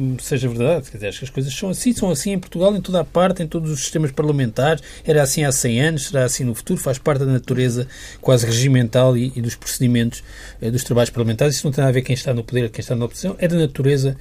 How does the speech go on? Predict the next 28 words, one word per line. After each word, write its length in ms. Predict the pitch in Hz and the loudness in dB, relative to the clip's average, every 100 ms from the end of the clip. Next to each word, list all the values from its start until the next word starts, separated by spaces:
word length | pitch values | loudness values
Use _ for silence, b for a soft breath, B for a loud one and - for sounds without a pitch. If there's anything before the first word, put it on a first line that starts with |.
| B B B | B B B
eh, 220 | 113 107 110 | -6 -4 0
dos 240 | 127 131 | 2 2
debates 420 | 120 117 131 135 | 4 6 6 4
e 20 | |
não 120 | 139 127 | 0 2
vale 180 | 135 | 2
a 20 | 123 | 2
pena 240 | 139 139 | 0 0
achar 240 | 131 - | 0 -2
que 100 | 139 - | -4 0
poderia 380 | 135 131 180 | 2 4 2
ser 200 | - 160 | 0 0
uma 120 | 151 135 | 0 -2
coisa 220 | 160 151 | -2 -2
diferente, 360 | 147 151 180 | -2 -2 -2
porque 200 | - 143 | -4 -10
se 60 | - | -4
fosse 180 | 208 - | -2 -2
uma 100 | 185 | -2
coisa 220 | 190 165 | -2 -4
diferente 560 | 165 139 190 202 190 - - | -4 -2 -2 -2 -6 -14 -6
não 300 | 170 185 185 | 0 2 2
ia 180 | 196 180 | 2 0
também 240 | 170 170 | -2 -4
funcionar 500 | 135 147 - 147 165 | -4 -4 -2 0 0
e, 120 | 165 | -2
e 120 | 151 143 | -4 -6
estaríamos 640 | 131 143 143 147 135 | -2 0 0 -2 -4